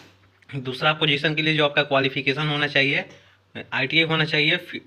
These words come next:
feeder या welder trade में, और आपको experience होना चाहिए तीन से पाँच साल का,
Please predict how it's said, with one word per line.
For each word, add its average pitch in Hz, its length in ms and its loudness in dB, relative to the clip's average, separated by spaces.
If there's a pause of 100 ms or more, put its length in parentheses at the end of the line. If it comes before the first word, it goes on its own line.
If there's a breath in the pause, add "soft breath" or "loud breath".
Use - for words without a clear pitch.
feeder 160 380 0
या 165 120 4
welder 131 280 2
trade 135 240 0
में, 185 220 -2 (320 loud breath)
और 123 100 -2
आपको 127 240 2
experience 143 540 -2
होना 151 140 2
चाहिए 151 400 -2 (400 soft breath)
तीन 151 220 -2
से 196 220 0
पाँच 131 340 0
साल 107 160 2
का, 95 200 -8